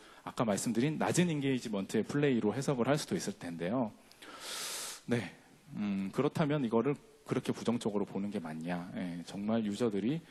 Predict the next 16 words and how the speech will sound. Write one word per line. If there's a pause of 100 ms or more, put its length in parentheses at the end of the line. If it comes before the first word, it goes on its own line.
(220)
정말로
원하는
게
무엇인가에
대해서
조금
더 (380)
열고
봐야
되지
않을까라는
생각을
해봤습니다. (360)
실제로
뭐
주변에도,